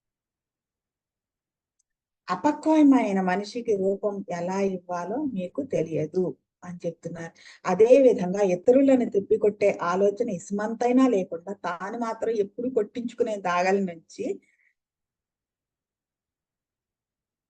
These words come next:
మీ విలువ కట్టలేని పాఠం ఏదీ నేర్చుకోలేదంట ఫ్రెండ్స్.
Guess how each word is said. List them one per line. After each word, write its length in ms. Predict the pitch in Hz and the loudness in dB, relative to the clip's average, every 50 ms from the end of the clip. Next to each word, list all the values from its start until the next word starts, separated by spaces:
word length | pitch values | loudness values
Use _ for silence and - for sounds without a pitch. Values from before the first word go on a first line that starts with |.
| _ _ _ _ _ _ _ _ _ _ _ _ _ _ _ _ _ _ _ _ _ _ _ _ _ _ _ _ - | _ _ _ _ _ _ _ _ _ _ _ _ _ _ _ _ _ _ _ _ _ _ _ _ _ _ _ _ -2
మీ 280 | 214 226 233 240 233 | 2 4 4 4 4
విలువ 420 | 208 202 214 220 240 254 269 277 269 | 4 2 2 4 4 4 4 4 2
కట్టలేని 500 | 262 254 - - 240 233 226 220 220 208 | 0 0 0 0 2 2 4 2 2 -2
పాఠం 560 | 202 - 160 160 175 175 - - 240 240 196 175 | -4 -2 0 0 0 -2 -4 -6 -4 -2 0 2
ఏదీ 340 | 175 180 185 185 226 247 | 2 2 2 2 2 2
నేర్చుకోలేదంట 840 | 233 190 170 170 - - - - 185 175 175 170 170 175 165 156 180 _ | 2 2 0 -2 -2 -6 -4 0 0 2 2 2 -2 -2 -4 -6 -10 _
ఫ్రెండ్స్. 480 | _ _ - 170 170 180 175 - - - | _ _ -4 -4 -4 -4 -6 -12 -14 -10